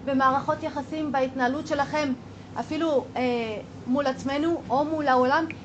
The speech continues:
השתנו שם דברים ככל שהכרנו יותר איך המערכת שלנו עובדת. מסכימים? נכון? יופי. אז עד כמה חשוב התהליך הזה של המניפורה, של להתחיל להכיר את עצמנו? אה,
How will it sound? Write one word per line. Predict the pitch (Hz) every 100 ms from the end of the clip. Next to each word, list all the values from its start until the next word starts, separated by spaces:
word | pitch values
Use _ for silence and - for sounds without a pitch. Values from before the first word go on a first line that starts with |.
| -
השתנו | 302 254 - 269 330
שם | 381 392 302
דברים | 240 254 370 - - - -
ככל | 294 - - 349
שהכרנו | 339 349 277 - 302 330 320
יותר | 269 247 285 320 - - -
איך | 247 262
המערכת | 285 254 226 220 247 277
שלנו | 262 226 220 226
עובדת. | 214 220 202 190 -
מסכימים? | 220 - 254 339 508 - - - -
נכון? | 302 440 - - -
יופי. | 247 254 226 202 - -
אז | - 247
עד | 254 -
כמה | 269 339
חשוב | 381 262 269 311
התהליך | 254 233 226 277
הזה | 269 247 311 - - - -
של | 269
המניפורה, | 277 254 247 240 233 - 349 311 254
של | 247
להתחיל | 208 202 - 311 339 - - 233
להכיר | 202 - 285 339
את |
עצמנו? | 233 - 220 220 349 - - - -
אה, | 240